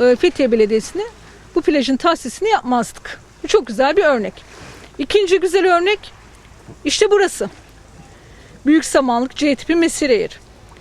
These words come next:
Kime vermişiz? Fethiye Kaymakamlığı'na vermişiz. Oradan kim almış, işletiyor? İşte,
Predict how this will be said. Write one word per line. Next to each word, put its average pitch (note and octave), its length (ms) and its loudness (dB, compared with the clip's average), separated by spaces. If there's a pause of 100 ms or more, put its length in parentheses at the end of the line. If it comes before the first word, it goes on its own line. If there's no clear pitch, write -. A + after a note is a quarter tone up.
(240)
Kime G4 240 4
vermişiz? C#4+ 500 0 (440)
Fethiye E4 320 0
Kaymakamlığı'na C4 720 0
vermişiz. G3+ 520 -4 (400)
Oradan F4 360 2
kim G4 220 0 (460)
almış, B3+ 400 2
işletiyor? C4+ 680 -2
İşte, D#4 340 0